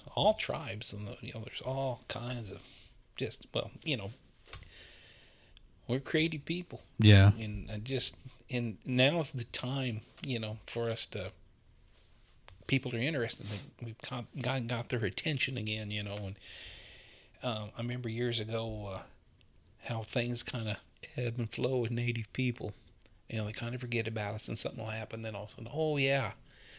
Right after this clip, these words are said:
Speaker 1: these guys." And they'll pay attention and then it'll kinda die down. But I think right now we're on a, on another peak where we've got, you know, the dominant society's attention.
Speaker 2: Mm-hmm.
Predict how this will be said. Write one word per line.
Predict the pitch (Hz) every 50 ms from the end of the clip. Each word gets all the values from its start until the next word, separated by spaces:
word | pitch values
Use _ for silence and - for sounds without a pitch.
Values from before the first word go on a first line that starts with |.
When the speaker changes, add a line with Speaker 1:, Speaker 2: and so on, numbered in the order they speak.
| - - - - -
Speaker 1:
these | - 135 165 190 190 151
guys." | 131 120 104 92 - 101 101 - - - - - -
And | 113 110
they'll | 107 104 104 110 131 -
pay | - 120 117
attention | 113 104 - - 117 110 110 - - 120 117
and | 110 110 110 110 107 - - - - - - - - - - - - - - -
then | 113 117 117
it'll | 113 113 107 107
kinda | - - - 117 113 110 107
die | 104 101 104 101 104 107 104
down. | 101 98 95 92 92 95 95 90 - 90
But | 87 - - - - - - - - - - -
I |
think | 127 - 185 175 -
right | 156 156 147
now | 139 151 160 160
we're | 151 139 135 139
on | 139 135 127
a, | 117 110 104 - - - - - - - - - - - - - - - - - - - - - - - - - - - 117
on | 110
another | 110 98 120 117 110 110 98
peak | - - - 135 131 135 - - - - - -
where | 117 123
we've | 113 113 -
got, | 127 123 117 - - - - - - - - - - -
you | - 135 123
know, | 117 113 110 110 110 110 113 - -
the | 117
dominant | 113 110 113 117 123 123 117 -
society's | - 127 - - 123 117 113 117 117 113 110
attention. | 117 110 - - 117 113 113 - - 131 120 - - - - - -
Speaker 2:
Mm-hmm. | 107 104 98 98 95